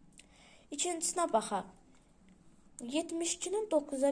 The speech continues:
bir hissəsi ilə səkkizdə beş hissəsinin cəmini tapın. İndi isə bizdən cəmini soruşur. Yetmiş ikinin doqquzda bir hissəsi alınır səkkiz, yetmiş ikinin səkkizdə beş, beş hissəsi qırx beş alınır.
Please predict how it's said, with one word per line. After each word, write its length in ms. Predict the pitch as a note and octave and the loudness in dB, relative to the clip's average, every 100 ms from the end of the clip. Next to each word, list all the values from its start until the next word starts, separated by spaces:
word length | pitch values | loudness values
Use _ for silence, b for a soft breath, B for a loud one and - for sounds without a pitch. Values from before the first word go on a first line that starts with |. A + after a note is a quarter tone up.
| C#4+ | 2
bir 160 | E4+ | -2
hissəsi 480 | D4+ B3+ C4 B3 D4 | -2 -2 -2 -2 -2
ilə 160 | D4+ D4+ | 0 -2
səkkizdə 520 | - B3+ B3+ A#3 A#3+ A#3+ | -2 -4 -4 -6 -4 0
beş 180 | D4 - | 0 -2
hissəsinin 520 | B3 - A3 - C4+ C4+ | -8 -6 -6 -6 -8 -6
cəmini 420 | A3+ G#3+ G#3 A#3+ C#4+ | -4 -4 -4 -6 -4
tapın. 420 | C4 B3 F#3 F3+ B B B B | -4 -4 -6 -8 B B B B
İndi 220 | C#4 D4 | -6 -2
isə 160 | F4+ E4 | 0 0
bizdən 460 | C#4 B3+ D4 D#4+ C#4 C#4 | 0 2 4 2 2 4
cəmini 320 | C4 B3+ C4 | 4 4 0
soruşur. 560 | A3 G3+ - A#3+ D4 E4+ B B B B | -2 -4 -2 2 2 2 B B B B
Yetmiş 360 | D4 D#4 D#4+ - | 0 0 -4 -4
ikinin 240 | F4+ F#4+ | -2 0
doqquzda 360 | D#4 D4 C#4 C#4 C4+ | 0 0 2 0 2
bir 100 | D#4 | 0
hissəsi 320 | B3+ A#3 A3 | 0 0 2
alınır 320 | A#3 A3+ A3+ | 2 2 0
səkkiz, 540 | - A3 - C#4+ F4 | 0 0 0 -2 0
yetmiş 320 | D#4+ D4 B3+ B3 | -2 -2 -4 -2
ikinin 220 | C#4+ C#4 | -4 -2
səkkizdə 400 | B3+ B3+ - A3+ A3+ | -2 -4 -8 -8 -2
beş, 180 | B3+ - - - - - | -2 -2 -6 -12 -18 0
beş 220 | C#4+ C#4+ - - | 2 2 -2 -8
hissəsi 480 | - - A3 - D#4 F4+ - - | -8 -6 -4 -2 -2 -2 -10 -8
qırx 180 | A#3 - | -8 -4
beş 180 | A3+ - | -4 -2
alınır. 360 | F3+ F3 E3 | -4 -6 -10